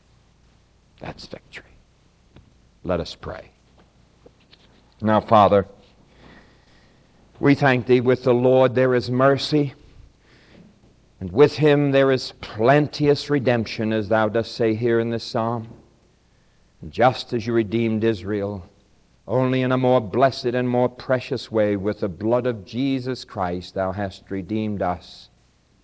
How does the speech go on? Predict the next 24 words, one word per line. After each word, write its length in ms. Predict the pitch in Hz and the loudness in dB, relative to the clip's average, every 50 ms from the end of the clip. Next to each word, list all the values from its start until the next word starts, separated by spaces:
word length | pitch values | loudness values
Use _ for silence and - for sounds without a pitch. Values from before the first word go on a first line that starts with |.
| _ _ _ _ _ | _ _ _ _ _
from 280 | - - 95 87 92 | -10 -8 -6 -4 -2
all 600 | 95 95 98 101 101 101 101 98 98 98 98 92 90 _ _ _ _ _ _ _ _ _ _ _ _ - | 0 0 2 2 2 0 0 -2 -4 -4 -6 -10 -14 _ _ _ _ _ _ _ _ _ _ _ _ -6
our 540 | 85 95 95 90 87 90 87 85 82 76 - _ _ _ _ _ _ _ _ _ _ _ _ _ _ _ | -4 -2 -2 -2 -4 -6 -6 -8 -12 -14 -18 _ _ _ _ _ _ _ _ _ _ _ _ _ _ _
iniquities. 1000 | - 90 85 78 78 78 - - 78 73 - - 85 82 80 82 - - - _ _ _ _ _ _ _ _ _ _ _ _ _ _ _ _ _ _ _ _ _ _ _ _ _ _ _ _ _ _ _ | -12 -10 -8 -8 -10 -12 -12 -14 -16 -14 -12 -12 -12 -12 -14 -16 -20 -20 -20 _ _ _ _ _ _ _ _ _ _ _ _ _ _ _ _ _ _ _ _ _ _ _ _ _ _ _ _ _ _ _
Father, 340 | - 92 95 92 92 98 98 | -8 -4 -2 -2 -2 -2 -2
we 140 | 92 98 92 | -4 -4 -6
pray 280 | - - 107 95 95 92 | -6 -6 -6 -6 -6 -6
tonight 540 | - 110 107 98 98 98 104 98 95 98 - _ - | -6 -6 -6 -4 -4 -4 -6 -6 -8 -12 -16 _ -12
that 340 | 92 82 - - _ - - _ _ - _ _ _ _ _ | -12 -12 -12 -14 _ -20 -20 _ _ -20 _ _ _ _ _
if 180 | - 95 87 110 | -10 -8 -8 -6
anyone 380 | 107 98 98 98 104 104 101 | -6 -6 -6 -6 -6 -6 -6
in 120 | 104 104 104 | -6 -8 -8
the 80 | 104 | -8
congregation, 880 | 104 - 110 110 110 101 107 113 101 113 117 117 113 - - 113 107 117 - _ - | -10 -8 -8 -8 -6 -6 -6 -6 -4 -4 -4 -4 -6 -8 -12 -14 -16 -16 -18 _ -10
any 200 | 101 110 113 113 | -6 -6 -4 -4
one 240 | 104 107 113 123 120 | -4 -4 -4 -4 -4
of 100 | 113 113 | -4 -4
our 200 | 120 120 123 117 | -2 -4 -4 -6
hearts 420 | - 120 123 117 117 117 - - | -6 -6 -6 -6 -8 -10 -14 -20
should 300 | - - 123 110 101 90 | -16 -14 -14 -14 -12 -12
be 320 | 98 104 98 92 87 85 - _ _ _ _ _ _ _ _ _ _ _ _ _ _ _ _ _ _ _ _ _ _ _ _ _ _ _ _ _ _ - | -12 -10 -10 -10 -12 -14 -20 _ _ _ _ _ _ _ _ _ _ _ _ _ _ _ _ _ _ _ _ _ _ _ _ _ _ _ _ _ _ -18
in 220 | 101 101 95 95 | -14 -14 -12 -8
deep 320 | 95 123 120 120 - _ - | -6 -6 -6 -8 -10 _ -10
despond 1040 | 117 113 - - - - - 113 110 113 113 117 113 107 113 117 107 104 151 165 | -10 -8 -8 -12 -14 -8 -6 -4 -2 -2 -4 -4 -6 -8 -10 -10 -12 -14 -14 -16